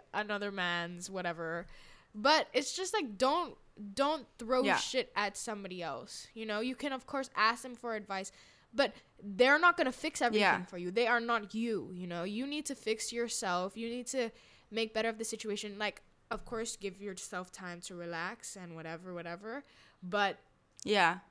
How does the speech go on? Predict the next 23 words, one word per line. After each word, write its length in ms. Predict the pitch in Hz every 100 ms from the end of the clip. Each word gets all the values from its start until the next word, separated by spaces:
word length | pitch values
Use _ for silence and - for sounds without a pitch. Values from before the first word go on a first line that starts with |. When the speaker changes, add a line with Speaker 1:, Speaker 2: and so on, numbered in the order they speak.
| _ -
Speaker 1:
pick 180 | 262
it 80 | 226
up 80 | 247
Speaker 2:
Yeah. 120 | 185
Speaker 1:
at 100 | 185
one 200 | 180 180
point, 340 | 170 175 143 - _
you 100 | -
know? 400 | 180 175 196 311 - _ _ _ _ _ -
Pick 200 | 254 220
Speaker 2:
Yeah. 100 | 226
Speaker 1:
yourself 360 | 220 233 285
up 180 | 220 175
at 140 | 165 165
one 200 | 165 165
point. 400 | - 160 139 - _ - - _
Because, 560 | 196 226 214 196 - - - - - _ _ _ _ _ _ -
yeah, 360 | 277 233 170 - _ -
I 80 | 247
mean, 300 | 285 294 262 _ _ _ _ -
I 80 | 240
feel 200 | 247 285
like, 260 | 269 240